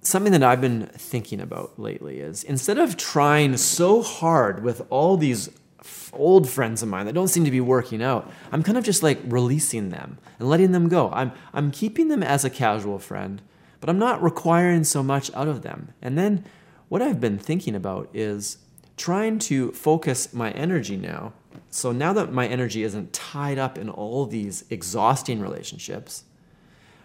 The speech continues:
I can look for new ones or invest energy into new people.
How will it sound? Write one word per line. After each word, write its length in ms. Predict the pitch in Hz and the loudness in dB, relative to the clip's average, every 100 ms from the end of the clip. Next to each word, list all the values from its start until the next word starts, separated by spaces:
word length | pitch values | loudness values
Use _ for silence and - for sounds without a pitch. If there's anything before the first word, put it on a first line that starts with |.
| _ - | _ -2
I 200 | 127 135 | 0 -2
can 680 | - 127 117 113 107 107 - _ _ _ _ _ _ _ _ | -4 -2 -2 -2 -6 -10 -16 _ _ _ _ _ _ _ _
look 240 | 117 143 151 | -2 -2 -2
for 180 | - 143 | 0 2
new 220 | 160 202 | 4 2
ones 280 | 113 87 - | 0 -4 -4
or 140 | 123 | -2
invest 440 | 123 123 131 143 - | 0 0 0 0 -2
energy 440 | 131 131 113 101 | -4 -4 -4 -6
into 240 | 123 123 | -6 -6
new 240 | 117 135 220 | -4 -4 -4
people. 480 | - - - - | -6 -14 -14 -18